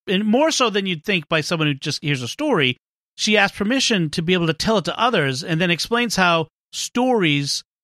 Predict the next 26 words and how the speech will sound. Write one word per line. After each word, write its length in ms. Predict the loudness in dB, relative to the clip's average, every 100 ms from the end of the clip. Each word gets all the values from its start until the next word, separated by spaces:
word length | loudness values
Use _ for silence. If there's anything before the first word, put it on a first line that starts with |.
| -4
are 240 | 0 2
very 380 | 0 0 2 2
important 420 | -2 -4 -6 -4
in 60 | -2
their 140 | -2
culture. 440 | -4 -4 -4 -4 -2
They're 160 | 0
an 60 | 0
essential 500 | -2 0 -2 0 -2
part 260 | 0 0 0
of 120 | 0
our 120 | -2
being, 560 | -2 -2 0 0 -2 -4
and 120 | -2
therefore 460 | -2 -2 0 0 0 _ -2
you 100 | 2
would 160 | 2 2
never 320 | 2 2 0
just 260 | 0 -4
tell 200 | -2 -2
someone 360 | 0 0 0 2
else's 360 | 0 -2 -4 -8
story 500 | -4 0 0 0 -2
for 160 | -4 -4
them. 240 | -4 -6 -8 _ _ -14
Uh, 280 | -10 -8